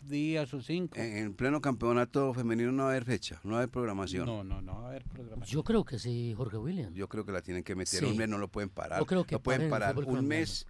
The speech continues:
Speaker 2: ahora y otro mes de, no, no, no, yo no, yo no creo que les alcance.
Speaker 1: Bueno.
Speaker 2: No creo. Pues, de todas maneras, es un comentario, simplemente.
Speaker 3: Sí, sí,
Speaker 2: Yo no,
Speaker 3: es
Speaker 2: yo no,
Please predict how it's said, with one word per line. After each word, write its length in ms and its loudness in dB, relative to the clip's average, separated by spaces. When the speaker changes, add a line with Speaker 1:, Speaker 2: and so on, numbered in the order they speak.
Speaker 2:
ahora 460 4
y 100 2
otro 280 2
mes 220 2
de, 100 -4
no, 160 -2
no, 180 -2
no, 100 -8
yo 140 -6
no, 120 -4
yo 140 -2
no 100 -2
creo 200 -4
que 100 -4
les 160 -4
alcance. 480 -6
Speaker 1:
Bueno. 260 -4
Speaker 2:
No 40 -6
creo. 320 -4
Pues, 340 2
de 100 -2
todas 200 4
maneras, 380 2
es 180 -6
un 60 -6
comentario, 640 -4
simplemente. 440 -2
Speaker 3:
Sí, 120 -2
sí, 100 -2
Speaker 2:
Yo 80 -4
no, 80 -4
Speaker 3:
es 80 -8
Speaker 2:
yo 120 0
no, 60 -6